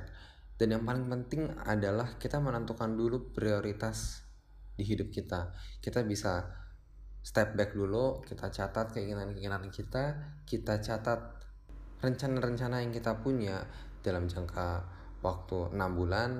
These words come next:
setahun, tiga tahun, lima tahun, dan seterusnya. Kemudian kita bikin skala prioritas di sana. Tanpa ada prioritas, kita akan selalu merasa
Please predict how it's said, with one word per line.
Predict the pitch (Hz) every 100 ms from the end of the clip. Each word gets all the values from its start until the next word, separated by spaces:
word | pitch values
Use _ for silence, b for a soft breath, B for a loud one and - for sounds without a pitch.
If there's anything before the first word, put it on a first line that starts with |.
| 127
setahun, | - - 98 101 120 127 127 123 127 101
tiga | 90 87 87
tahun, | 101 104 101
lima | 98 95
tahun, | 98 95 92
dan | 90
seterusnya. | - 95 92 90 123 156 156 B B B B B
Kemudian | - 120 120 135
kita | 156 151 135
bikin | 131 151
skala | 147 - 117 117
prioritas | 110 104 101 104 104
di | 104
sana. | 101 92 87 87 - - - - - - - - -
Tanpa | - 120 147 156
ada | 117
prioritas, | 113 113 107 101 101 147 -
kita | - 127 143 -
akan | 107
selalu | 107 107 98
merasa | 95 95 95 95 - 127 127